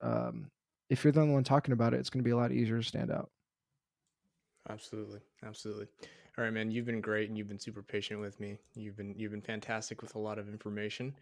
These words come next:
Speaker 2: So I'm gonna get you out of here, but you have to answer two of the
Speaker 1: <laughs> Okay.
Speaker 2: following, two of the three of the following questions, okay? You either have to tell a time that you got the most drunk,
Speaker 1: Okay.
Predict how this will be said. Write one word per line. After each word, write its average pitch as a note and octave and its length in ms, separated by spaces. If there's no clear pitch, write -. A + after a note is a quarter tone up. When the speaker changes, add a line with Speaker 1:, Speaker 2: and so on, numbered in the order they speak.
Speaker 2:
So G#2+ 300
I'm G#2+ 60
gonna A2 120
get B2 220
you C#3 80
out C3 180
of A2+ 60
here, G#2+ 120
but G2 120
you G#2 80
have G#2 140
to G#2+ 80
answer A2 260
two A2+ 220
of A2 80
the - 60
Speaker 1:
<laughs> - 20
Okay. B2 100
Speaker 2:
following, G2+ 360
two D#3+ 400
of A2+ 220
the G#2+ 80
three G#2 540
of G#2 100
the G2 60
following G#2 240
questions, - 460
okay? A2+ 120
You A#2+ 80
either A2 100
have G#2+ 100
to - 100
tell A2 160
a G#2+ 40
time A2 340
that A#2 80
you G#2 60
got G2 160
the G2+ 60
most A#2 200
drunk, A2 220
Speaker 1:
Okay. A#2 100